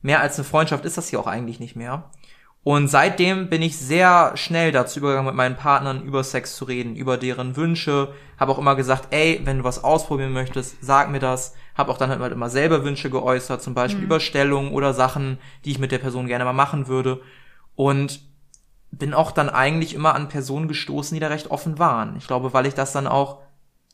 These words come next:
Speaker 1: angezogen hab, weil ich halt auch selber die Ausstrahlung hatte und gesagt hat, „Hier, ich lebe das so und so aus.“ Und dann war es auch immer von vorhinein klar. Ich könnte, glaube ich, nicht viel mit jemandem anfangen, der sich da sehr unsicher ist. Nicht, weil die Unsicherheit was Schlimmes ist,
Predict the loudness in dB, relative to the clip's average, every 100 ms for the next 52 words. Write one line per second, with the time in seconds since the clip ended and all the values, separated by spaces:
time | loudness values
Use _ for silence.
0 | _ -2 2 2 0 0 -2 0 0 0
1 | -2 -4 -2 0 2 2 2 2 -2 -2
2 | -4 -4 -4 -6 -8 -2 -2 -2 -6 -18
3 | -20 -20 -18 -14 -10 -6 -2 -2 -2 -2
4 | -2 -2 -2 0 2 0 -2 -4 -6 -12
5 | -20 -20 -20 -20 -20 -14 -4 4 4 2
6 | -2 0 0 0 -6 -2 -2 0 -2 -4
7 | -6 -4 -4 -4 -10 _ _ _ -10 -10
8 | -10 -20 _ _ -4 -2 0 2 4 4
9 | 0 -4 -6 -2 0 0 0 0 0 0
10 | -4 -4 -2 -2 -2 -8 -16 _ _ _
11 | _ -2 0 0 0 2 2 2 2 0
12 | -4 -6 -8 -10 -8 0 4 4 4 2
13 | 2 -2 -4 -2 -2 -2 -6 0 2 2
14 | 0 -2 -2 -4 -12